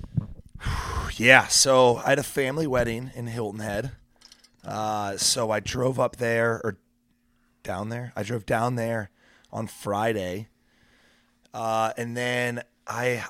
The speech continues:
I committed to this, to this charity golf tournament in Vegas. It's, um, it's called the Leap Celebrity Golf Tournament. It's, uh, John O'Hurley, which if anyone knows who that is,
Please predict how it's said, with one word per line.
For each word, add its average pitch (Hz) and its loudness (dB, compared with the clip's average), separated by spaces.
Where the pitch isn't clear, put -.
I 113 -4
committed 117 -4
to 117 -6
this, 104 -4
to 127 -6
this 110 -6
charity 127 0
golf 113 0
tournament 101 -6
in 107 -6
Vegas. 98 -4
It's, - -4
um, 98 -4
it's 101 -12
called 113 -4
the 104 -2
Leap 107 -6
Celebrity 104 -4
Golf 101 0
Tournament. 101 -6
It's, - -2
uh, 101 2
John 107 0
O'Hurley, 98 0
which 104 -4
if 104 -8
anyone 98 -4
knows 92 -2
who 90 -4
that 90 -4
is, 190 2